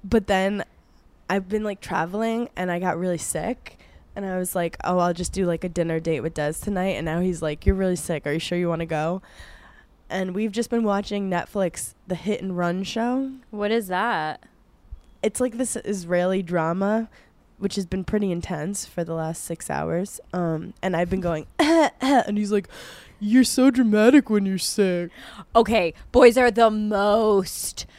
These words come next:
Speaker 2: dramatic
Speaker 1: He said,
Speaker 2: when
Speaker 1: "I have
Speaker 2: they're
Speaker 1: a
Speaker 2: sick.
Speaker 1: man flu." I said, "What does a man flu mean? Are you calling me a man?" And he goes,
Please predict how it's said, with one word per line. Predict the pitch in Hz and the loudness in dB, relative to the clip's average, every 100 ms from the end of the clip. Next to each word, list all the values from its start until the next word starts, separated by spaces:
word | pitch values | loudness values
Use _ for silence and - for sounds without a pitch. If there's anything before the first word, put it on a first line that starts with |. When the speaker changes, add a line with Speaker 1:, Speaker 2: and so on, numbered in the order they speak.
| - | -12
Speaker 2:
dramatic | 190 220 202 - 269 - | -2 0 2 4 4 4
Speaker 1:
He | |
said, | 277 | 6
Speaker 2:
when | 294 | 6
Speaker 1:
"I | |
have | 277 269 247 | 8 6 6
Speaker 2:
they're | |
Speaker 1:
a | 240 | 4
Speaker 2:
sick. | - | 4
Speaker 1:
man | 202 220 233 | 4 4 4
flu." | - 190 147 147 | -2 -4 -2 -2
I | - 202 | 0 0
said, | - 208 | 0 -2
"What | 190 220 | 2 0
does | 294 | 0
a | |
man | 285 208 196 233 | -2 0 0 0
flu | - 190 | -2 -4
mean? | 160 156 | -4 -4
Are | 160 | -4
you | 175 | -4
calling | 202 196 208 | -2 -2 -2
me | 202 | -2
a | 185 | -4
man?" | 160 156 185 | -4 -4 -4
And | 208 | -2
he | 185 | -2
goes, | 175 165 | 0 0